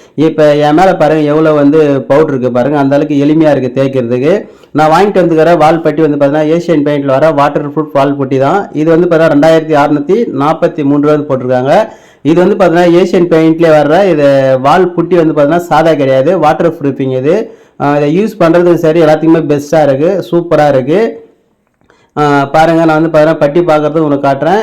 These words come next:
இதுலயே வந்து பார்த்தீங்கன்னா, பட்டி தேய்க்கிறதுக்கும் காட்டுறேன். ஆ, பட்டி மிக்சிங் எல்லாமே செம்மையா இருக்கு. அதே மாதிரி பாருங்க, இந்த வாட்டர் ப்ரூஃப் பட்டியில நூறு ரூபாய் வந்து பார்த்தீங்கன்னா, டோக்கன் இருக்கு. நண்பர்களே, ஏசியன் பெயிண்ட்ல வாட்டர் ப்ரூஃபிங் வால் பட்டி வாங்கும் போதுல, அதுல வந்து பார்த்தீங்கன்னா, நூறு ரூபாய் வந்து பார்த்தீங்கன்னா, டோக்கன் இருக்கு. அந்த பட்டியோட அமௌண்ட் உங்களுக்கு காட்டுறேன் பாருங்க. இதுதான் வந்து பார்த்தீங்கன்னா, ஏசியன் பெயிண்ட்ல வர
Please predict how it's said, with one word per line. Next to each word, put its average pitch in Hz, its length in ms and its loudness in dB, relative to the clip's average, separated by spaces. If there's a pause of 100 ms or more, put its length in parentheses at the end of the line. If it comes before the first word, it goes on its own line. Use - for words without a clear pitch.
இதுலயே 165 340 2
வந்து 156 80 0
பார்த்தீங்கன்னா, 151 220 0
பட்டி 147 280 -2
தேய்க்கிறதுக்கும் 151 540 -2
காட்டுறேன். 135 340 0 (420)
ஆ, 143 300 0
பட்டி 151 300 -2
மிக்சிங் 151 440 0
எல்லாமே 170 380 2
செம்மையா 151 440 2
இருக்கு. 143 500 0 (220)
அதே 139 280 0
மாதிரி 180 160 2
பாருங்க, 165 160 0
இந்த 175 140 2
வாட்டர் 156 300 0
ப்ரூஃப் 160 200 -4
பட்டியில 156 240 0
நூறு 151 180 0
ரூபாய் 151 240 0
வந்து 143 160 0
பார்த்தீங்கன்னா, 147 180 0
டோக்கன் 143 320 0
இருக்கு. 143 460 -4 (680)
நண்பர்களே, 156 540 0
ஏசியன் 165 380 0
பெயிண்ட்ல 139 320 -2
வாட்டர் 160 360 0
ப்ரூஃபிங் 147 460 -4
வால் 139 260 0
பட்டி 139 320 -2
வாங்கும் 127 320 -2
போதுல, 147 380 0
அதுல 131 260 0
வந்து 147 100 -2
பார்த்தீங்கன்னா, 135 240 0
நூறு 135 180 -4
ரூபாய் 135 300 -2
வந்து 120 140 -6
பார்த்தீங்கன்னா, 123 180 -6
டோக்கன் 117 240 -2
இருக்கு. 123 440 -2
அந்த 120 260 -4
பட்டியோட 151 320 0
அமௌண்ட் 131 260 0
உங்களுக்கு 117 220 -2
காட்டுறேன் 110 200 -4
பாருங்க. 110 500 0
இதுதான் 151 400 -2
வந்து 139 60 -4
பார்த்தீங்கன்னா, 131 300 -2
ஏசியன் 135 320 -4
பெயிண்ட்ல 123 240 -4
வர 127 400 -2